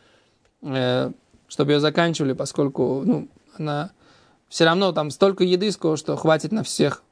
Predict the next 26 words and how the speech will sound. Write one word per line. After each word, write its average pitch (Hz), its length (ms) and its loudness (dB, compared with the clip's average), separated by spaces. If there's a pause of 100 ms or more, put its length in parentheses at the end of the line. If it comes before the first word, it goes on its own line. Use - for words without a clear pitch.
(360)
э, 127 420 -2
присутствующих. - 640 -4 (1000)
И 196 80 -4
ещё 202 300 2
одна 202 120 -2
мишна, 226 380 0
ло 226 120 0
юхали 220 320 2
момина 185 540 2
авус, 147 480 -4 (400)
шелифней 165 420 0
апуалим. 165 520 0
Не 160 80 -2
будет 202 280 2
есть 196 200 0
ми-, 160 220 0
как 190 180 -2
перед 151 160 4
таким 156 220 -2
стойлом 185 560 2
для 160 400 2
рабочих. 156 560 0 (680)
Почему? 220 200 0
Потому 202 160 4
что 170 140 2
рабочие 190 720 2